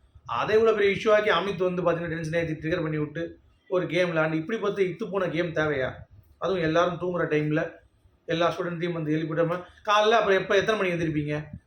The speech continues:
பன்னெண்டு மணிக்கு தான் டாஸ்க் ஆரம்பிக்கிறீங்க. இந்த மாதிரி வந்து பண்ணிட்டு இருந்தா பன்னெண்டு மணிக்கு தான் டாஸ்க் ஆரம்பிக்கும். அப்ப நாங்களாம் என்ன பண்றது? ஆ? மக்கள் பார்க்கணும், இன்ட்ரெஸ்டிங்கா இருக்கணும்னு சொல்லி ஒரு அறிவே கிடையாது.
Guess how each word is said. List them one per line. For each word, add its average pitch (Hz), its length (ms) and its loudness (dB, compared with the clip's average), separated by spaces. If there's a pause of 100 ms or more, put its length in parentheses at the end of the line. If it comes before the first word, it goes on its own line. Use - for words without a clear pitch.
பன்னெண்டு 214 220 4
மணிக்கு 190 260 0
தான் - 40 -2
டாஸ்க் 190 260 2
ஆரம்பிக்கிறீங்க. 143 500 -2 (440)
இந்த 226 140 0
மாதிரி 226 200 4
வந்து 220 180 4
பண்ணிட்டு 202 280 -2
இருந்தா 208 160 2
பன்னெண்டு 196 160 4
மணிக்கு 202 260 0
தான் 190 120 4
டாஸ்க் 185 140 -2
ஆரம்பிக்கும். 185 320 -2
அப்ப 175 40 2
நாங்களாம் 190 280 2
என்ன 196 40 0
பண்றது? 143 460 -6 (500)
ஆ? 220 300 -4 (180)
மக்கள் 185 320 0
பார்க்கணும், 226 480 4
இன்ட்ரெஸ்டிங்கா 214 460 0
இருக்கணும்னு 208 220 0
சொல்லி 214 140 -6
ஒரு 190 260 4
அறிவே 175 480 4
கிடையாது. 214 460 4